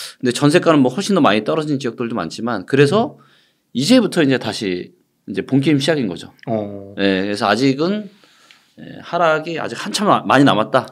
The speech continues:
Speaker 2: 그 코로나와 임대 삼법의 어떤 부작용으로 올라갔던 거품이 제거됐을 뿐이지.
Speaker 1: 맞아요.
Speaker 2: 그때 말씀해 주셨던 이 "너무 소득 대비 비싸다"는 이제 시작이다, 거기
Speaker 1: 네,
Speaker 2: 하락은.
Speaker 1: 맞습니다. 네.
Speaker 2: 어...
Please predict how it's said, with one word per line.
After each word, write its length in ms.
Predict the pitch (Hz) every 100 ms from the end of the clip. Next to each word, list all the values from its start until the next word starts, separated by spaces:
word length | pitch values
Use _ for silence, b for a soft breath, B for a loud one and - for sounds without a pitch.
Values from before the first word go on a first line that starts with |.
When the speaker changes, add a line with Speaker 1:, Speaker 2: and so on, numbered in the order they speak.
| - _
Speaker 2:
그 260 | 135 120 -
코로나와 680 | 285 311 294 254 233 220 190
임대 280 | 131 151
삼법의 400 | 170 165 156 143
어떤 140 | 139 139
부작용으로 480 | - 147 143 139 135
올라갔던 480 | 123 127 131 135 -
거품이 640 | - - - 269 285 262
제거됐을 580 | 143 135 143 131 127 -
뿐이지. 640 | 196 214 113 123 190 123
Speaker 1:
맞아요. 500 | 107 104 95 90 - _
Speaker 2:
그때 300 | 135 135 147
말씀해 380 | 127 123 175 156
주셨던 600 | 131 139 143 151 139 135 B -
이 140 | 131
"너무 360 | 139 180 240 214
소득 280 | 226 220 220
대비 200 | 190 175
비싸다"는 920 | - - 196 185 160 151 156 247 208 151
이제 260 | 180 269
시작이다, 500 | - 170 151 127 113
거기 220 | 123 123
Speaker 1:
네, 80 | 127
Speaker 2:
하락은. 160 | 120 131
Speaker 1:
맞습니다. 580 | 104 120 92 85 82 -
네. 140 | 92 90
Speaker 2:
어... 280 | 107 107